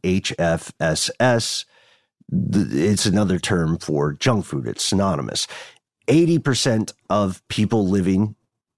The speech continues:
in this country have reported that they eat fast food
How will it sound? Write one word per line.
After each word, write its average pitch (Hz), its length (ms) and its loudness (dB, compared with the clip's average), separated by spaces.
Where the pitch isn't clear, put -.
in 101 180 4
this 120 180 2
country 87 560 0
have 104 400 2
reported 117 720 2
that 90 140 -2
they 95 100 2
eat 113 360 -2
fast 107 400 0
food 87 540 0